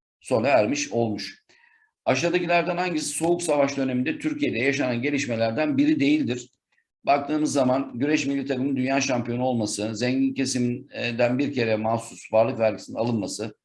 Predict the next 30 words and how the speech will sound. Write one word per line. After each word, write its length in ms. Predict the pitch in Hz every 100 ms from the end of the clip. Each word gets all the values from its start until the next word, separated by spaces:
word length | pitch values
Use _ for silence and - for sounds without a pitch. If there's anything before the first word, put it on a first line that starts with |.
| _ _ _ _ _ _ _ -
bu 160 | - 151
değildir 540 | 127 - - - - -
açıkçası, 480 | 107 - 92 92
onu 100 | 110
söyleyelim. 400 | 107 110 104 127
Ama 220 | 135 117 120
diğerlerini 420 | 131 127 123 127
de 160 | 127 113
okuyorum 460 | 113 151 175 160
ki 260 | 151 107 - _ -
aklınızda 540 | 117 117 117 104 110
kalsın 420 | 120 123 120 110
diye. 240 | 107 135 - _ _ _
Tarımda 440 | 143 156 160 160
makineleşmeyle 800 | 160 147 147 147 143 131 135 131
birlikte 260 | 127 117 127
modern 380 | 123 127 131 123
yöntemlerin 680 | 120 120 120 120 117 113
kullanılmaya 580 | 104 113 113 107 104 101
başlanması, 640 | 123 127 123 113 107 -
I 80 | 135
M 140 | 135 123
F'den 280 | 120 120
ilk 140 | 123 123
kez 260 | 110 92
dış 220 | 120 127 127
borç 200 | 123 127
alınması, 400 | 127 127 120 127
ekonomide 480 | 123 135 131 120
liberaliz-, 680 | 113 135 127 131 123 117 98